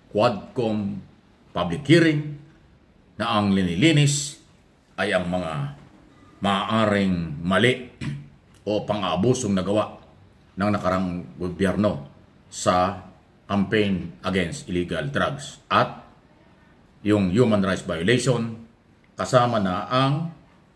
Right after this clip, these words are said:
ah, pogos, pogo at yung iba pang mga illegal activities ng mga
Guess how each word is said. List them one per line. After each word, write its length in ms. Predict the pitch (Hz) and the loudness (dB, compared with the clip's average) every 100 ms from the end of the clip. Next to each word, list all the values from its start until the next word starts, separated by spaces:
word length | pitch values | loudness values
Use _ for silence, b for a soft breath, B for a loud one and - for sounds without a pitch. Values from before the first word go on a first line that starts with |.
| - - _ _ _ B B B B B B | -20 -20 _ _ _ B B B B B B
ah, 720 | - 98 101 95 85 78 71 71 - _ _ _ _ | -2 2 4 2 0 -2 -6 -12 -20 _ _ _ _
pogos, 720 | - 151 135 131 123 - - _ - | 2 4 6 4 2 -6 -18 _ -2
pogo 480 | 143 131 123 120 - - _ _ - | 0 2 2 -2 -12 -20 _ _ -4
at 400 | 98 95 - - _ _ _ _ _ _ _ 92 | -2 -2 -6 -20 _ _ _ _ _ _ _ -4
yung 80 | 120 | 0
iba 160 | 101 98 | 2 2
pang 160 | 107 95 | 2 2
mga 160 | 92 90 | 0 0
illegal 280 | 98 98 | 0 0
activities 640 | 92 - 92 92 98 85 - | -2 -2 -4 -2 -4 -6 -4
ng 120 | 87 | -4
mga 180 | 85 | -4